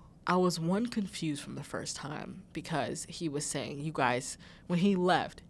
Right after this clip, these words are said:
he said, "You guys don't deserve the impossible shot." And he went and looked the U F O in the eye directly and started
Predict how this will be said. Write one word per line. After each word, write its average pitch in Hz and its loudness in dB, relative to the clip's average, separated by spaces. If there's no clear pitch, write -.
he 190 -2
said, 143 0
"You 156 -4
guys 143 0
don't 127 -6
deserve 120 -6
the 120 -10
impossible - -10
shot." - -4
And 143 0
he 196 -2
went 175 2
and 165 4
looked - 6
the 185 -2
U 175 2
F 139 -4
O 127 -2
in 151 -4
the 156 -6
eye - -4
directly 160 2
and 151 -4
started 147 0